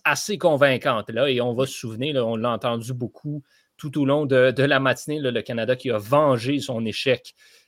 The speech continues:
euh, de, de, des demi-finales à Pyeongchang où l'Allemagne l'avait emporté pour ensuite aller ga-, aller chercher la médaille d'argent. Mais là, vengeance, il y a eu. Le Canada qui gagne cinq à un. Ça aurait pu être, euh, être plus que ça,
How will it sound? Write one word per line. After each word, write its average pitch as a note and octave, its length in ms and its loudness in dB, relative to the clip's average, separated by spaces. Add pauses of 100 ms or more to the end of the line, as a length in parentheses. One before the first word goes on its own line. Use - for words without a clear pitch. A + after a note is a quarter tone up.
(120)
euh, G2+ 320 -2
de, G2+ 380 -2
de, G#2+ 160 -2
des A2 240 -4
demi-finales C3 800 2
à A2+ 80 2
Pyeongchang C3 640 0
où A#2 80 -4
l'Allemagne A#2 480 0
l'avait A2+ 180 0
emporté A#2 560 -4
pour A2 220 -6
ensuite G#2 340 -10
aller G#2+ 180 -8
ga-, G#2 300 -2
aller G#2 160 -6
chercher C3+ 300 -4
la C3+ 80 2
médaille B2+ 260 4
d'argent. C3 400 0 (480)
Mais C3+ 80 4
là, A3 260 4 (280)
vengeance, G3 640 4 (140)
il F#3 180 2
y F3 120 8
a D3+ 80 10
eu. E3+ 280 0 (220)
Le A#2+ 100 -4
Canada C#3+ 340 -2
qui - 140 -16
gagne C3+ 400 0
cinq D#3+ 420 -4
à A2+ 180 4
un. D#3 160 0 (920)
Ça B2+ 120 -2
aurait B2+ 140 2
pu - 140 -4
être, - 180 -4
euh, A#2 240 -2
être A2 260 -6
plus - 380 -10
que A2+ 140 -8
ça, - 340 -6